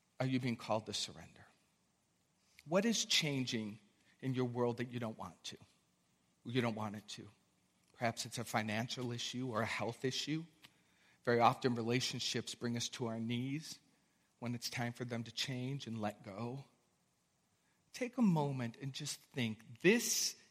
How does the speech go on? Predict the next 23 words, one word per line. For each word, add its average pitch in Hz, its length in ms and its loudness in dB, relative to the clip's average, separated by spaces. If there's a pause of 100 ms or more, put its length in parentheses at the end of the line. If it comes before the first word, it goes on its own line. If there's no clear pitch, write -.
(120)
in 160 160 0
my 147 160 0
life - 600 -4 (1300)
is 143 100 0
calling 143 480 2
me 127 140 2
to 123 80 -4
surrender, 104 580 -6 (1120)
to 131 100 -4
let 131 300 4
go, 107 320 0 (540)
and 135 100 -6
just 147 260 -2
allow 131 560 -2 (840)
something 131 360 -6
else 117 240 -6
to 120 60 -10
be 117 140 -8
born." 107 400 -12 (2000)
Just - 220 -8
be 254 120 6
in 208 120 8
relationship 123 680 0